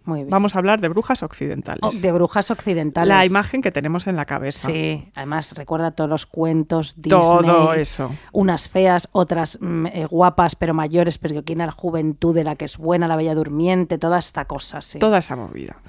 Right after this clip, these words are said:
Speaker 2: Eh, solo se salvan de las brujas, eh, estando ciertas sociedades, eh, c-,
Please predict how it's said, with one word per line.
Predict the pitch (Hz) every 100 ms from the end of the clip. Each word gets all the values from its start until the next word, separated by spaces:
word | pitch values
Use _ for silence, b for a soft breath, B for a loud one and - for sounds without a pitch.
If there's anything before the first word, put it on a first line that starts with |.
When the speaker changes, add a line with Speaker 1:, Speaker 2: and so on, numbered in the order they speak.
| B B B B B
Speaker 2:
Eh, | - 185 180 175
solo | - 262
se | 269 254
salvan | 254 233 220
de | 202
las | 180
brujas, | 190 233 - 240 277 - _
eh, | 180 175
estando | 170 - 196 214
ciertas | 208 214 208 208 - -
sociedades, | - 208 208 202 202 196 220 -
eh, | - 170 165 160 156 151 - - _ -
c-, | - -